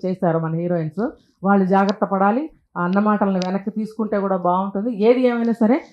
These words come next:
వీళ్ళ మీద మీడియాలు కానీ ప్రజలు కానీ దుమ్మెత్తి పోస్తున్నారు. మిగతా వాళ్ళు జాగ్రత్త పడాలి. ఈ మన దేశం కోసం ప్రాణం ఇస్తామని చెప్పి వాళ్ళేమో కల్నల్స్, ఆ, వాళ్ళ పైలట్స్ వాళ్ళ త్యాగం చేస్తుంటే మనం పిచ్చి పిచ్చి వాగుళ్ళు,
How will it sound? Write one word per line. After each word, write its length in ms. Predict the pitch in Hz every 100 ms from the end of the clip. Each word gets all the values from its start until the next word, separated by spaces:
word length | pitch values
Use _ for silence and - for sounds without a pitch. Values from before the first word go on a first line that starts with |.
| _ -
వీళ్ళ 300 | 214 233 226
మీద 160 | 247 285
మీడియాలు 540 | 254 202 208 226 233
కానీ 240 | 233 277
ప్రజలు 440 | 254 - 190 214 233
కానీ 160 | 254
దుమ్మెత్తి 380 | 208 202 233 233
పోస్తున్నారు. 600 | 208 202 196 202 196 214 - _ _ 185
మిగతా 360 | 202 254 277
వాళ్ళు 200 | 269 240
జాగ్రత్త 500 | 180 190 202 202 196
పడాలి. 380 | 190 196 208 294 _ _ 196
ఈ 40 |
మన 240 | 185 208 240
దేశం 440 | 220 247 294 277
కోసం 300 | 254 240 247
ప్రాణం 400 | 233 196 226 233
ఇస్తామని 460 | 208 220 202 190 185
చెప్పి 400 | 180 202 220 196
వాళ్ళేమో 540 | 180 180 175 175 180
కల్నల్స్, 720 | 175 175 180 190 185 185 180 180 - _ 175
ఆ, 180 | 175 170
వాళ్ళ 220 | 170 165
పైలట్స్ 540 | 185 190 202 190 -
వాళ్ళ 220 | 185 170 165 _ -
త్యాగం 580 | 175 _ 190 196 254 247
చేస్తుంటే 600 | 185 - 156 151 240 - _
మనం 200 | 185 220
పిచ్చి 300 | 226 247 285
పిచ్చి 220 | 262 262 233
వాగుళ్ళు, 560 | 214 202 202 196 202